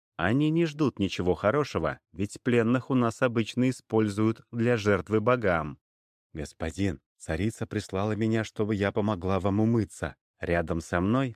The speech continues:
стояла рабыня с кувшином, немолодая тетка, которую Криуса привезла с собой из Трои».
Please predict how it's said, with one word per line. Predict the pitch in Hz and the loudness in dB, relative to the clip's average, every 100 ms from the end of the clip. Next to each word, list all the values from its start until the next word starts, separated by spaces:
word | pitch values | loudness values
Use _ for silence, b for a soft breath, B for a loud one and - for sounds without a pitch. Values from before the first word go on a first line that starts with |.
| _ | _
стояла | - - 123 151 151 | -12 -4 0 2 2
рабыня | 165 165 135 85 | 0 0 0 0
с | 73 | -4
кувшином, | - 85 - 135 135 127 - | -8 -8 -2 0 0 -2 -4
немолодая | 123 143 151 160 156 165 | 0 2 2 2 2 0
тетка, | 160 - 95 - 80 - | 0 -2 -2 -2 -8 -6
которую | - 90 104 92 87 | -6 0 2 2 0
Криуса | - 95 127 151 156 | 0 0 0 -2 -2
привезла | 143 139 131 117 113 | -2 0 0 2 0
с | |
собой | - - 117 98 92 | -2 -2 0 2 0
из | 120 - | -4 -4
Трои». | 123 98 78 67 | 0 2 0 -6